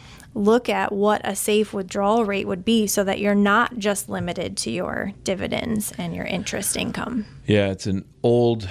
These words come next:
Speaker 2: outdated, antiquated notion that you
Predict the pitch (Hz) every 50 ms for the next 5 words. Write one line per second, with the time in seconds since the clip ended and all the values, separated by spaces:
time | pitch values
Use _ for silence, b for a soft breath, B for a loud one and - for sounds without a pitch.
0 | 92 - - 117 117 113 95 - - 110 107 107 101 101 101 90 95 - - -
1 | 101 101 98 101 - - - 104 101 95 95 85 90 95 95 98 101 101 - -
2 | 90 82 80 78 76 71 85 85 85 82 82 80 - - - - - - - -
3 | - 98 98 98 98 98 95 92 92 92 85 -